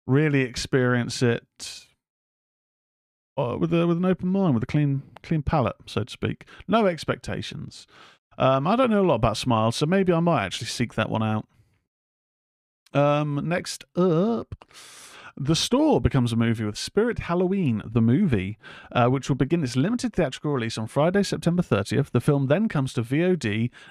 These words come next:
next month on October eleventh. Spirit Halloween, the movie, is the featured directorial debut of David Poig and stars Christopher Lloyd, Rachel Lee Cook, Marla Gibbs, and a fantastic cast of up-and-coming talent, including Donovan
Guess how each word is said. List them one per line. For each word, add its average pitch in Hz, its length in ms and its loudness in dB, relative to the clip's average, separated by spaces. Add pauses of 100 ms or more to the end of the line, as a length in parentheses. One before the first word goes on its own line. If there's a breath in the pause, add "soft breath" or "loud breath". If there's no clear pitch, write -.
next 113 460 -2
month 104 360 -2 (340 loud breath)
on 120 120 4
October 107 560 0
eleventh. 107 460 0 (460 loud breath)
Spirit 240 320 0
Halloween, 208 340 2
the 170 80 0
movie, 135 320 0
is 107 120 -6
the 113 120 0
featured 190 560 -2
directorial 165 520 2
debut 120 400 0
of 110 260 0
David 240 360 0
Poig 110 440 2
and 113 160 -2
stars 120 320 -2
Christopher - 440 -6
Lloyd, 135 520 0 (240 loud breath)
Rachel 170 320 0
Lee 170 180 0
Cook, - 400 -2 (400 loud breath)
Marla 175 340 2
Gibbs, 113 360 0
and 113 100 -4
a 113 40 -2
fantastic 156 580 -2
cast 123 320 -4
of 127 80 -2
up-and-coming 135 500 -2
talent, 110 300 -4
including 113 420 -4
Donovan 160 460 -2